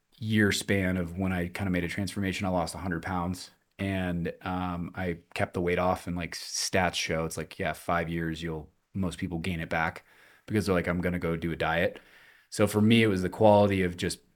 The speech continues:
really not being the same human that I was and doing things different because I wanted to be a different person. I wanted to be somebody who was happy with life. I mean, uh, there, it,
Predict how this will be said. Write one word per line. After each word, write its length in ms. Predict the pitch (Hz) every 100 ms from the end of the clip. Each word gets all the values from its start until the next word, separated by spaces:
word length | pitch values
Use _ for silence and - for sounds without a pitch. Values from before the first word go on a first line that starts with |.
| -
really 380 | 92 104 110 101
not 640 | 90 92 98 95 98 - _ - 95
being 320 | - 104 104 98
the 100 | 85
same 460 | - 110 104 98
human 580 | 90 - 107 104 92 87
that 140 | 87
I 80 | 85
was 420 | 87 92 92 87
and 160 | 87 85
doing 320 | 90 92 90
things 420 | 87 95 90 85
different 600 | 82 - 95 - 90 80 - _ _ _ _ _ _ _ 92
because 240 | 92 92
I 80 | 90
wanted 440 | 90 92 92 87
to 80 | 90
be 160 | 87 82
a 40 |
different 320 | 82 - 80
person. 440 | - 78 - 92 - _
I 80 | -
wanted 360 | 90 85 85 82
to 100 | 95
be 320 | 82 87 85
somebody 560 | 82 - 87 82 82 78
who 340 | 82 85 80 - _ _ _ _ _ -
was 100 | 90
happy 540 | - 95 85 85 85 80
with 240 | 87 87
life. 340 | 82 82 82 -
I 40 |
mean, 280 | 85 82 85
uh, 360 | - 90 82 78
there, 200 | 92 98
it, 320 | 98 - -